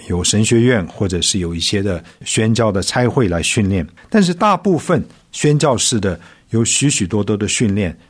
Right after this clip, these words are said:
可以说是在教会当中的。许多时候，我们，我有机会跟不少的差会或者是这些宣教机构的负责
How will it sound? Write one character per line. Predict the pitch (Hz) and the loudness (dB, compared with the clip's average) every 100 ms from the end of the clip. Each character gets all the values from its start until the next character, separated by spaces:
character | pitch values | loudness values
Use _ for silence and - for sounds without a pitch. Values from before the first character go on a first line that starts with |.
| _ | _
可 | - 113 | -6 -2
以 | 110 | 0
说 | - 95 | 0 -2
是 | - 92 | -2 -2
在 | 92 85 | -4 -2
教 | - 104 | -2 -2
会 | - 85 | -2 -4
当 | 78 78 | -4 -6
中 | 80 78 | -6 -8
的。 | 76 _ _ _ _ _ _ | -10 _ _ _ _ _ _
许 | - 127 | -4 -2
多 | 117 143 | 2 2
时 | - 123 | 2 0
候， | 151 117 - - - | 2 0 -4 -18 -10
我 | 101 | -2
们， | 110 113 113 117 110 - | 0 0 0 -2 -4 -8
我 | 110 | -4
有 | 113 95 | -2 0
机 | - 135 | 0 2
会 | 131 | 2
跟 | 110 120 | 2 0
不 | 113 151 | 0 0
少 | - 87 80 | 0 -4 -6
的 | 92 90 90 - _ | -6 -6 -8 -14 _
差 | - 120 | -2 0
会 | 113 135 104 - _ _ | 2 0 0 -4 _ _
或 | - | -6
者 | 95 85 | -2 -2
是 | - | -2
这 | 95 92 | -4 -4
些 | - 98 92 92 | -2 -2 -2 -4
宣 | - 120 117 | 0 2 2
教 | 120 | 0
机 | 92 - 120 | 0 0 0
构 | 82 85 - | 0 -2 -6
的 | 87 | -8
负 | - 131 | 0 2
责 | - 90 90 | 2 0 -2